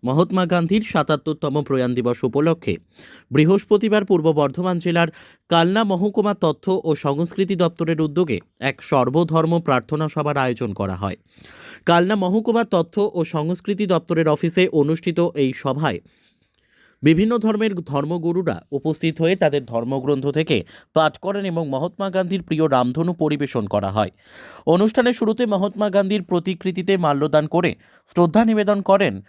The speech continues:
উপস্থিত বিশিষ্টজনেরা। মহাত্মা গান্ধীর অহিংসা ও সাম্যের বার্তা তুলে ধরে বক্তব্য রাখেন আমন্ত্রিত অতিথিরা।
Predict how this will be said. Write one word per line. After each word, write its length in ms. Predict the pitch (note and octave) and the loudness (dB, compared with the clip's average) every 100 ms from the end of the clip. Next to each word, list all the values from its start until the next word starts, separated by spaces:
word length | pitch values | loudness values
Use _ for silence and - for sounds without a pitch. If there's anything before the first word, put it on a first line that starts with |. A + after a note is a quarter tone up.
| _ - | _ -6
উপস্থিত 520 | E3 G#3+ G#3+ A3 E3+ | 0 0 0 -4 -2
বিশিষ্টজনেরা। 840 | E3+ E3+ F3 D#3+ C3 A2+ G#2 G2+ - _ _ _ _ _ | -4 -4 -2 0 0 0 0 -2 -4 _ _ _ _ _
মহাত্মা 420 | C#3+ F3+ A3 A#3 | 2 4 2 0
গান্ধীর 380 | A3 G#3+ G3 A3 | 2 2 2 -2
অহিংসা 720 | - D3 D3 F3+ G3 - F2+ _ | 2 2 2 -4 -4 -4 -6 _
ও 160 | C#3 C3+ | -4 -2
সাম্যের 480 | - C#3 D3 E3 | 0 0 0 -2
বার্তা 380 | C3 C3 B2+ E3+ | 2 2 2 -4
তুলে 240 | E3+ C#3+ D3+ | -2 -4 -4
ধরে 300 | F3+ D3 F#2 _ - - | -2 -2 -4 _ -20 2
বক্তব্য 400 | D#3 D#3 G#3 G#3 | 2 2 -4 -4
রাখেন 340 | G#3 G3 G3 F#3+ | -4 -4 -6 -8
আমন্ত্রিত 540 | - C3 D#3+ E3+ E3+ F3+ | -6 -6 -6 -6 -6 -4
অতিথিরা। 720 | F3+ D#3 D3 C#3 A#2+ G2+ G2 | -4 -2 -4 -4 -6 -4 -4